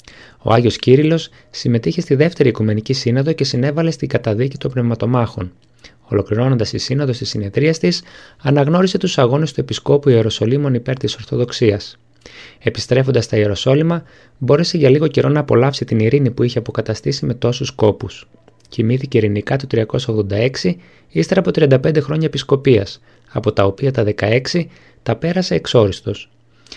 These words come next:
Και ο ιερός συναξαριστής, με το στίχο του απευθυνόμενο στον Άγιο, του λέγει: "Είσελθε, κέρδος εκ των ταλάντων προσφέρων, εις την χαράν, Κύριλε,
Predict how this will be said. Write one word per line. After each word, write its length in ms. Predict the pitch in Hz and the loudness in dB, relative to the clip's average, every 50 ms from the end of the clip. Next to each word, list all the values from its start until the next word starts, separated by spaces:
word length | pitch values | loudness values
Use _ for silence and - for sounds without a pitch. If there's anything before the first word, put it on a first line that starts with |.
| - - _ | -20 -20 _
Και 140 | _ - 110 | _ 0 2
ο 20 | |
ιερός 240 | 101 104 110 131 135 | 2 4 2 0 0
συναξαριστής, 800 | 135 139 127 117 - - 107 104 98 - - 143 156 160 - - - - - _ _ - | 0 -2 -4 -4 -2 -2 -2 -2 -4 -4 -2 -2 0 0 -2 -8 -12 -20 -20 _ _ -6
με 100 | - 127 | -4 0
το 100 | 139 139 | 0 0
στίχο 320 | 131 - - 175 175 175 170 | 0 2 0 0 2 2 0
του 80 | 180 | 0
απευθυνόμενο 560 | 165 - 143 - - 135 127 143 151 156 151 | 0 0 -2 -2 0 0 2 2 2 0 0
στον 240 | 143 139 - 120 117 | -2 -2 -2 0 0
Άγιο, 220 | 123 143 156 151 143 | 0 0 -2 -4 -2
του 100 | - 127 | 2 4
λέγει: 380 | 123 117 110 104 98 101 92 - _ _ _ _ _ _ _ _ | 6 6 6 4 2 0 -8 -10 _ _ _ _ _ _ _ _
"Είσελθε, 580 | _ 139 139 143 - - 98 90 - - 107 - - _ _ _ - - - _ _ _ _ | _ 2 2 2 2 0 -2 -2 -2 -6 -8 -8 -10 _ _ _ -20 -20 -20 _ _ _ _
κέρδος 560 | - - 123 123 117 117 127 147 147 - - - | -2 2 2 2 4 2 0 0 -2 -4 -12 -8
εκ 160 | - 139 135 | -8 -6 -2
των 140 | - 123 117 | -2 -2 0
ταλάντων 440 | - 110 110 123 160 175 156 135 123 | 2 2 2 2 2 2 0 0 0
προσφέρων, 600 | - 113 - - - 147 143 117 101 98 90 - _ _ _ _ | -2 -4 -6 0 2 4 4 4 4 0 -4 -10 _ _ _ _
εις 160 | _ - - - | _ -16 -12 -6
την 140 | - 110 | -6 -6
χαράν, 440 | - - 110 110 127 139 123 104 - - - _ _ _ _ _ _ _ | -2 0 2 2 4 4 2 0 -4 -10 -20 _ _ _ _ _ _ _
Κύριλε, 540 | _ - 117 113 113 107 104 104 104 101 98 | _ 0 2 4 4 4 4 2 2 -2 -4